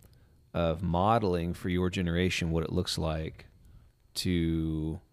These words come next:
have a focus on things that are truly lasting. And of course, you know, uh, our, our Christian faith, uh, tells us w-, what those things are, right? You know, uh, the people, the service we do for the Lord,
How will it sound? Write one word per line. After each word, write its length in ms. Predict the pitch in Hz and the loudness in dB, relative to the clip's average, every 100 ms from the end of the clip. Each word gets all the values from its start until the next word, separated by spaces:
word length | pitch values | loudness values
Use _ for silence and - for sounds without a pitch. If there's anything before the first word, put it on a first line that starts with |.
| - | -12
have 160 | 92 92 | -6 -4
a 60 | 82 | -4
focus 540 | - 95 - 87 - | -4 -4 -2 -6 -6
on 160 | 85 82 | -6 -8
things 440 | - 87 82 80 | -8 -6 -6 -6
that 100 | - | -8
are 80 | 82 | -8
truly 340 | 80 - 104 90 | -6 -4 -2 -2
lasting. 720 | 78 76 69 - 80 78 78 - _ _ _ _ - - _ _ | -2 -4 -6 -6 -6 -6 -8 -12 _ _ _ _ -20 -20 _ _
And 160 | - 107 | 0 0
of 100 | 92 | 0
course, 480 | - 90 85 - - - | 0 2 2 -2 -8 -10
you 120 | 113 | -6
know, 240 | 82 78 82 - - - _ _ - - | -4 -4 -6 -12 -20 -20 _ _ -16 -10
uh, 40 | - - 50 - | -8 -8 -8 -6
our, 200 | 87 - | -6 -6
our 120 | 76 | -10
Christian 380 | - - 87 85 | -8 -6 -4 -4
faith, 480 | - 87 85 87 - - _ _ _ 92 | -6 -2 -2 -2 -8 -20 _ _ _ -10
uh, 180 | 78 78 | -8 -6
tells 320 | - 95 87 | -4 -2 -2
us 320 | 85 - - - - | -4 -4 -10 -12 -20
w-, 180 | - 95 - | -14 -14 -10
what 140 | - 98 | -8 -4
those 180 | 98 - | -4 -2
things 220 | 107 104 | -4 -2
are, 220 | 131 - | -4 -4
right? 300 | 85 90 - - | -4 -4 -6 -8
You 160 | 98 90 | -6 -4
know, 220 | 92 127 - - - _ - | -4 -6 -12 -20 -20 _ -10
uh, 440 | 90 82 80 76 | -4 -2 0 -2
the 160 | - - | -4 -8
people, 500 | - 117 - - - - - - - | -6 -4 -6 -10 -12 -18 -20 -18 -8
the 80 | - | -4
service 460 | - 110 110 - | 0 0 0 -2
we 100 | 104 | -4
do 260 | 92 92 90 | -2 0 -2
for 240 | - 90 | -2 -4
the 120 | 85 | -4
Lord, 480 | 76 78 80 82 - | -4 -2 -4 -4 -8